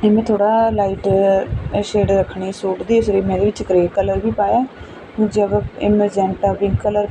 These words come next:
ਪੂਰਾ ਪਾਉਂਦੇ ਨਾ, ਫਿਰ ਥੋੜ੍ਹਾ, ਅ, ਸੂਟ ਡਾਰਕ ਕਲਰ ਲੱਗਣੀ ਸੀ ਸੂਟ ਦੇ। ਇਹ ਥੋੜ੍ਹਾ ਲਾਈਟ ਰੱਖਣ, ਅ, ਵਾਸਤੇ ਮੈਂ ਇਹਦੇ ਵਿੱਚ ਗ੍ਰੇ ਕਲਰ ਐਡ ਕੀਤਾ। ਇਹਨੂੰ ਪਹਿਲਾਂ ਆਪਾਂ ਨੇ ਆਊਟਲਾਈਨ ਕੀਤੀ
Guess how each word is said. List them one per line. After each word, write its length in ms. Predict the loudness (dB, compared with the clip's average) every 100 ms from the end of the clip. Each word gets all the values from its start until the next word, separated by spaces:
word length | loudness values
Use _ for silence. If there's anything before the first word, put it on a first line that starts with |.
| 0
ਪੂਰਾ 220 | 0 0
ਪਾਉਂਦੇ 340 | 0 0 2
ਨਾ, 140 | 0 2
ਫਿਰ 200 | 0 -2 -4 0
ਥੋੜ੍ਹਾ, 300 | 2 2 0
ਅ, 920 | -2 -10 -12 -16 -16 -16 -12 -4 -2
ਸੂਟ 440 | 0 0 0 2 -2
ਡਾਰਕ 840 | 0 0 2 0 -2 -2 0 0 0
ਕਲਰ 400 | 0 2 2 2
ਲੱਗਣੀ 400 | 0 0 -2 -2
ਸੀ 140 | -2
ਸੂਟ 300 | -2 -2 -2
ਦੇ। 100 | 0 0 0 -4 -4 -4 -10 -10 -16 -16 -6
ਇਹ 60 | -2
ਥੋੜ੍ਹਾ 220 | 0 0
ਲਾਈਟ 300 | 2 0 0
ਰੱਖਣ, 500 | -4 -2 -2 0 -2
ਅ, 40 | -4 -6 -2 0 2 2 0
ਵਾਸਤੇ 340 | -2 -2 -2
ਮੈਂ 140 | 0 0
ਇਹਦੇ 180 | 0 0
ਵਿੱਚ 280 | 0 0
ਗ੍ਰੇ 220 | 0 0 0
ਕਲਰ 300 | 0 0 0
ਐਡ 200 | 0 -2
ਕੀਤਾ। 360 | -6 -6 -6 -6 -10 -16 -14 -4
ਇਹਨੂੰ 300 | 0 2 2
ਪਹਿਲਾਂ 280 | 0 2 2
ਆਪਾਂ 280 | 2 0 2
ਨੇ 200 | 2 4
ਆਊਟਲਾਈਨ 680 | 4 2 2 0 0 -2 0
ਕੀਤੀ 400 | -2 0 -2